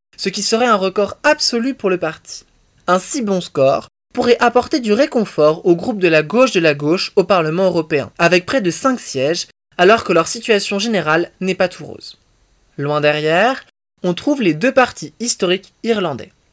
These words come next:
en coalition pour la première fois depuis deux mille vingt. Tout d'abord, autour de vingt pour cent,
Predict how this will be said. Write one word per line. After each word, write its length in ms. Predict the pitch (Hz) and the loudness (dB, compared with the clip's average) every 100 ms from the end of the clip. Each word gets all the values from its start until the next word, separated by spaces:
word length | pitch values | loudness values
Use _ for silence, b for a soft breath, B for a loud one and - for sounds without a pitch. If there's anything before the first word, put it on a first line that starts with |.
| _ | _
en 160 | - 233 | -4 -2
coalition 600 | 233 208 175 175 - 320 | 2 4 4 -2 -4 -4
pour 140 | 320 | -2
la 100 | 139 | -4
première 440 | 110 - 330 233 180 | -6 -2 0 2 -2
fois 340 | - 139 160 _ _ _ | -2 -4 -6 _ _ _
depuis 240 | 214 233 185 | -6 -2 -2
deux 80 | |
mille 160 | 190 156 | -2 -2
vingt. 340 | 123 71 - _ _ _ _ _ _ _ - | -8 -12 -20 _ _ _ _ _ _ _ -16
Tout 120 | 170 | -2
d'abord, 640 | 147 139 143 170 262 - _ _ | 0 4 4 6 4 0 _ _
autour 380 | 220 214 285 269 | 0 0 -2 -2
de 100 | 160 | 0
vingt 220 | 160 240 | 2 0
pour 220 | 220 170 | 0 -10
cent, 220 | - - | -10 -12